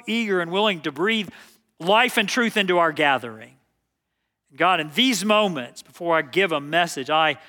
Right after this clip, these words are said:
<laughs> with a real note of celebration, I admit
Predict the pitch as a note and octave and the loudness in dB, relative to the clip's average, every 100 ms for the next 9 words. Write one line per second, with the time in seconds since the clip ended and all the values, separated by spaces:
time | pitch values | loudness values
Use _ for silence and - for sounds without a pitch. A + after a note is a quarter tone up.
0 | - _ _ D#3+ - F3 - - F3 F#3+ | -20 _ _ -8 -6 -8 -12 -6 0 0
1 | - _ _ _ - F3+ B3+ D4 C4+ B3 | -2 _ _ _ -4 0 2 2 2 0
2 | F#3+ A#3+ A3 F#3 G3 F#3 F#3 E3 E3+ E3+ | 0 0 0 2 0 0 -4 -4 0 0
3 | C3 A#2+ C#3+ G#3+ B3 B3 | 0 -6 -2 0 2 0